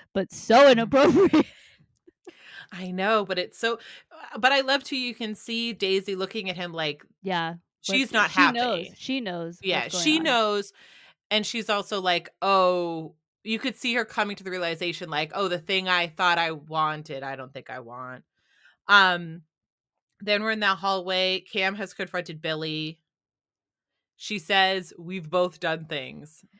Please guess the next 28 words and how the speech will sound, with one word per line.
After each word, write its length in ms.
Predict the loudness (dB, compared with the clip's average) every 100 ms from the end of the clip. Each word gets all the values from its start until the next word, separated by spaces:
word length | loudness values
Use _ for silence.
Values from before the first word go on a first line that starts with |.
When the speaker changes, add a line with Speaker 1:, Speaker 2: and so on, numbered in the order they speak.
| _
Speaker 2:
Ice 300 | -14 -14 -16
cold. 680 | -18 -14 -10 -10 -10 -14 -16
<laughs> 60 | -4
Speaker 1:
I, 400 | -2 -2 -4 -6
<sighs> 40 |
Speaker 2:
Oof. 380 | -8 -4 -4 -4 -8 -12 -8
Speaker 1:
she 120 | -2
knew 120 | 2 2
what 80 | 2
she 100 | -2
was 100 | -4
doing. 320 | -4 -2 -4 -8 _ _ _ _ _ _
Speaker 2:
Yeah. 260 | -2 -2 -10 _ _ _ -20
Speaker 1:
She 60 | -4
threw 160 | -2
it 60 | 2
Speaker 2:
Oh, 60 |
Speaker 1:
out 120 | 0 0
Speaker 2:
she 60 |
Speaker 1:
there. 100 | 0
Speaker 2:
dropped 360 | 4 4 4 4
that 220 | 2 2
she 360 | -6 -4 -4 -4
wanted 460 | -4 0 0 0
him 120 | -4 -8
to 120 | -12
know. 420 | -10 -8 -10 -14 _ _
Speaker 1:
Yep. 220 | -4 -4